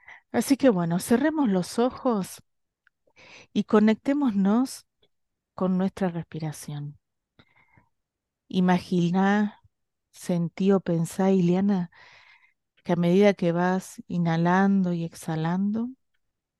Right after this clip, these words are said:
se va activando una luz en el centro de tu pecho.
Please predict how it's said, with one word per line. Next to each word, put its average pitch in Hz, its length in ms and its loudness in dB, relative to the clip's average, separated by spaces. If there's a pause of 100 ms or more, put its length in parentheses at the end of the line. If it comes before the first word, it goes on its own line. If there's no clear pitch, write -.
(760)
se - 180 2
va 226 160 4
activando 233 800 2
una 220 260 2
luz 226 320 -4
en 226 80 -2
el 185 140 -2
centro 180 440 -6
de 160 120 -4
tu 156 180 -14
pecho. 151 580 -12